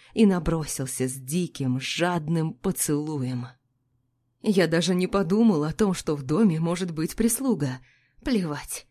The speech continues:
я завелась за секунду и сейчас хочу почувствовать своего мужчину внутри. Мы оказываемся в спальне. Платон буквально срывает с меня одежду,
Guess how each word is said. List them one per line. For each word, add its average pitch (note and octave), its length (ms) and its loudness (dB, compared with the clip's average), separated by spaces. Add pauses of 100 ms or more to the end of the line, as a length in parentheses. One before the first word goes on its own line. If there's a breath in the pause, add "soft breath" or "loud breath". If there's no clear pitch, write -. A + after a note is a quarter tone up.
(260)
я A3 260 4
завелась G3 540 0
за D#3+ 180 -2
секунду F#3 640 0 (300 soft breath)
и B3 100 4
сейчас G#3 480 0
хочу D#3 320 -6
почувствовать D#3 720 -6
своего F3+ 400 -2
мужчину C#3+ 540 0
внутри. D3 500 -4 (800)
Мы D#3+ 240 2
оказываемся F3 720 -2
в - 20 -6
спальне. C3+ 560 -6 (500 soft breath)
Платон E3+ 460 -2
буквально F3+ 500 -2
срывает F3 600 -4
с - 120 -4
меня D#3+ 260 0
одежду, C#3+ 560 -4